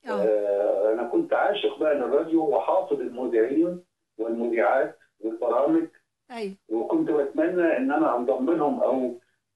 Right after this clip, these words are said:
Speaker 2: يعني ما كنتش بحلم طبعًا إن أنا أكون، آه، واحد منهم، إنما كنت ب-، يعني حلم غامض كده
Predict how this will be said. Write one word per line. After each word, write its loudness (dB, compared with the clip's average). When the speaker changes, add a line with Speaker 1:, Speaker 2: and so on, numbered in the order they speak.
Speaker 2:
يعني 0
ما -6
كنتش -6
بحلم 0
طبعًا 2
إن -4
أنا 0
أكون، -2
آه، -4
واحد 0
منهم، -2
إنما -2
كنت -4
ب-، -2
يعني 0
حلم 0
غامض 2
كده -2